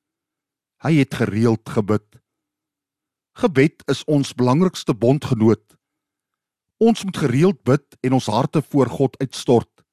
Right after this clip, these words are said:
Gebed gee ons nie net vrede in ons gemoed nie, maar gee ook uitkoms. Ons verlede is die bewys daarvan hoe God keer op keer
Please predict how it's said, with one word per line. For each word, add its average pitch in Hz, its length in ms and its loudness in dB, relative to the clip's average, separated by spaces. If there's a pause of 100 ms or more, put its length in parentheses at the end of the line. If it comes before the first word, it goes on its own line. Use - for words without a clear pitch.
(1200)
Gebed 147 600 -2 (140)
gee 202 260 -2
ons 175 200 -2
nie 233 100 2 (100)
net - 120 -8
vrede 170 600 0 (160)
in 131 80 -2
ons 131 160 0
gemoed 127 380 -2
nie, 104 240 -2 (920)
maar 110 260 0
gee 143 380 -2
ook 127 440 -2
uitkoms. - 720 -6 (1300)
Ons 185 300 2
verlede 131 500 2
is 120 140 2
die 127 100 0
bewys 113 400 0
daarvan 113 540 0 (640)
hoe 247 120 2
God 190 340 2
keer 214 320 2
op - 260 -6
keer 156 480 0